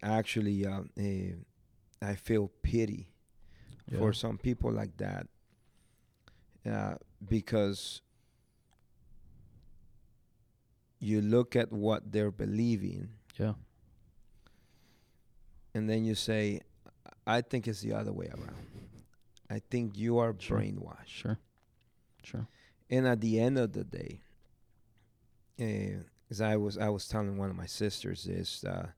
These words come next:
Speaker 1: uh, she said that, uh, one of her friends was telling her this.
Speaker 2: Yeah.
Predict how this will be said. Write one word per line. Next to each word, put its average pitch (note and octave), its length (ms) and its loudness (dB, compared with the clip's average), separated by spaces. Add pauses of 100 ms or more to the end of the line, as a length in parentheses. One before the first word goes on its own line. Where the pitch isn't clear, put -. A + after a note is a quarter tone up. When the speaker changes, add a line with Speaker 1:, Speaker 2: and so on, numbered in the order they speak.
(640)
Speaker 1:
uh, - 240 -6 (1300)
she A2 300 0
said G2+ 360 0
that, F#2+ 280 -2 (140)
uh, F#2+ 140 -4
one G2 200 -2
of G2 100 -10
her F#2+ 180 -6
friends - 720 -6 (420)
was - 220 -8
telling F#2+ 320 -4
her F2 240 -10
this. - 400 -14
Speaker 2:
Yeah. G#2+ 160 0